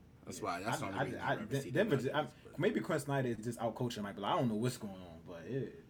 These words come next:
Speaker 1: At some point,
Speaker 2: it's not
Speaker 1: that's what I'm
Speaker 2: right.
Speaker 1: about to say. You gotta look at, is it X's and O's with Mike Malone? 'Cause this is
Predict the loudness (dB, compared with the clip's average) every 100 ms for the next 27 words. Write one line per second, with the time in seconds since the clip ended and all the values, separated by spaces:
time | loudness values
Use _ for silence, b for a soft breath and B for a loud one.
0 | -6 -4 2 0 4 4 6 4 2 4
1 | 4 4 2 2 2 2 2 4 2 0
2 | 0 -2 -4 -10 -4 0 2 0 -2 -14
3 | -2 -2 -2 -6 -2 0 0 0 0 -2
4 | -2 -2 -2 -2 -2 -4 -2 -4 -2 -6
5 | -6